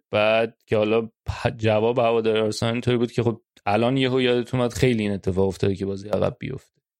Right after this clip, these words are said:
و یه جواب خیلی زیبایی ایان رایت بهش داده بود به نویل توی توییتر، گفته بود که این به خاطر اینه که،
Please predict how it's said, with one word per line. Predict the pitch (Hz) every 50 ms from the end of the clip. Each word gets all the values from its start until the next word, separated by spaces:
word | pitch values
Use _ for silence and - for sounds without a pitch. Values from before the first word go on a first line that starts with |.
| _ -
و | 113 120
یه | 120 127 131
جواب | 123 127 117 120 120 123 135
خیلی | 131 - 127 120 117 117
زیبایی | 110 110 113 110 113 107 110 117 127 135 131
ایان | 98 120 117 110 113 107 104
رایت | 107 113 127 143 143 - -
بهش | 143 139 135
داده | - - 127 127 131 127 127
بود | 123 127 127 117 117 113
به | 120 120 120 117
نویل | 120 120 117 117 110 120 120 117 113
توی | - - 117 113 110
توییتر، | - 120 113 113 110 - 117 113 113 113
گفته | 110 104 - - - 110
بود | 107 113 110 -
که | - -
این | 113 110 113 113
به | 110 113
خاطر | 107 - 110 104 - 104
اینه | 107 113 117 120
که، | 113 - - 120 120 120 117 113